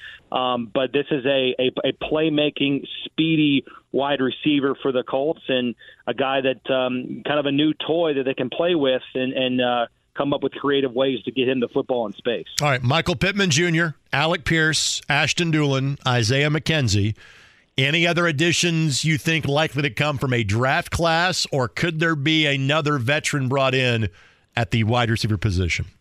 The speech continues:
Speaker 1: Yeah, from a free agent standpoint, I don't know. We'll have to wait and see on that one, but I would not be shocked at all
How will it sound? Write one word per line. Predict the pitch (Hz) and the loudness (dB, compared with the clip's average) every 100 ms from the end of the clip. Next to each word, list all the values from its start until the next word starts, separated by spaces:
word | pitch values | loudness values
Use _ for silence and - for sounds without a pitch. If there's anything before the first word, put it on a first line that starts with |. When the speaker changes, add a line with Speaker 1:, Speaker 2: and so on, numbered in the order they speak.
| _ _ _ _ _ - - | _ _ _ _ _ -20 -4
Speaker 1:
Yeah, | 151 175 - | -2 0 0
from | 180 | 0
a | 156 139 - | 0 -2 -2
free | 220 208 | 0 2
agent | 202 190 170 151 | 2 0 -2 -4
standpoint, | - 160 151 151 156 147 | -2 0 0 -2 -2 -2
I | 135 170 | -2 0
don't | 175 156 135 | -2 -2 0
know. | 131 151 180 | 2 2 2
We'll | 170 143 | 0 0
have | 147 143 | -2 -2
to | 135 | -2
wait | 123 151 | 0 -2
and | 135 - | -4 -6
see | 151 156 | 0 0
on | 147 | 2
that | 147 151 | 0 0
one, | 151 147 | 0 0
but | 139 | 0
I | 143 | 0
would | 185 175 | 0 0
not | 165 156 | -2 -2
be | - 143 - | -2 -2 -2
shocked | 156 143 - | -4 -4 -2
at | 131 | 0
all | 139 139 131 | 2 2 0